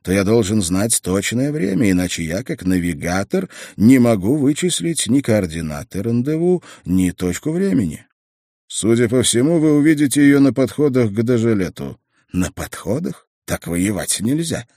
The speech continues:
«Нельзя», — согласился Скрыдлов. «Но, очевидно, и сам наместник ни шиша не знает, что в море творится.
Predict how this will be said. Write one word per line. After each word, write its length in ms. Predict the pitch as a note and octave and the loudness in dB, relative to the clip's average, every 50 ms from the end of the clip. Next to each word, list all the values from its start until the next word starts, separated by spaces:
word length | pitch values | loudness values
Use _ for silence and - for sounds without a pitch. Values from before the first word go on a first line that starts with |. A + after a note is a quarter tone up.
| _ _ - - - _ - | _ _ -20 -20 -20 _ -10
«Нельзя», — 640 | D#2 E2 E2 F#2+ C#3 D#3+ C3 A2 G#2 G2+ G#2 G#2 - _ _ _ | -6 -4 0 2 2 2 2 2 2 0 0 -2 -4 _ _ _
согласился 680 | - - F#2+ F#2+ F#2+ F#2 F2 - F2 E2 - E2 D#2 | -10 -6 -4 -4 -4 -4 -4 -6 -8 -10 -10 -10 -10
Скрыдлов. 580 | - - - E2+ E2 D#2 D#2+ D2+ C#2+ - - _ _ _ _ _ _ _ _ - | -10 -10 -10 -10 -10 -8 -10 -10 -12 -14 -18 _ _ _ _ _ _ _ _ -2
«Но, 120 | F2+ A2 | 0 2
очевидно, 440 | A#2+ A2+ - C#3 C#3 D3 C3 C#3 C#3+ | 2 4 4 4 4 6 6 6 6
и 80 | C3+ | 6
сам 300 | B2 - D3 C#3 C3 C#3 | 4 6 6 6 6 6
наместник 560 | D3 D3+ D3+ C#3 A2 G2+ - - F#2+ F#2+ - - | 6 6 6 4 4 2 2 -2 -2 -4 -2 -2
ни 120 | G#2+ G#2+ | -2 -2
шиша 360 | - - A#2+ G#2+ - G#2 G2+ | 0 0 -2 -2 -2 -2 -2
не 160 | F#2+ G2 G2+ | -2 -2 -2
знает, 300 | F#2 F#2 G2 F#2+ F#2 F2+ | -2 -4 -4 -4 -4 -4
что 180 | - - G2 F#2 | -4 -4 -4 -4
в 80 | E2+ F2 | -4 -4
море 220 | F2 F2 E2+ E2 | -4 -6 -6 -8
творится. 580 | - F2 E2+ D#2+ E2 D2+ - - C#2+ C#2 - | -8 -8 -8 -8 -8 -6 -6 -6 -6 -8 -12